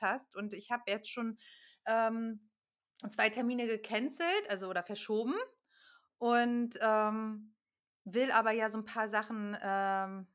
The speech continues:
marketingtechnisch vorbereiten. Au-, also für mich, für meine Angebote, aber natürlich auch für den Female Business Brunch. Und das ist so ein bisschen, ähm, ja, da ist immer wieder dieser Abgleich, was ist überhaupt mein,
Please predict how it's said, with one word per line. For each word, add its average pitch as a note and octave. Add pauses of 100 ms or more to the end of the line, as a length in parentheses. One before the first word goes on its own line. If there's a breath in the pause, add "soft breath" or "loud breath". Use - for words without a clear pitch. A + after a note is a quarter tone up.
(180)
marketingtechnisch F#3+
vorbereiten. E3+
Au-, F#3+
also F#3+
für A3+
mich, B3+
für G#3
meine G3
Angebote, A#3
aber G3+
natürlich G#3
auch G3
für G#3+
den G3
Female G#3+
Business A3
Brunch. A3 (560 loud breath)
Und A#3
das A#3+
ist B3+
so C4
ein A#3
bisschen, A3+
ähm, G3+ (320)
ja, F#3+
da G#3
ist G#3+
immer A#3+
wieder A3
dieser G#3
Abgleich, G#3+
was G#3
ist A3+
überhaupt G#3+
mein, G3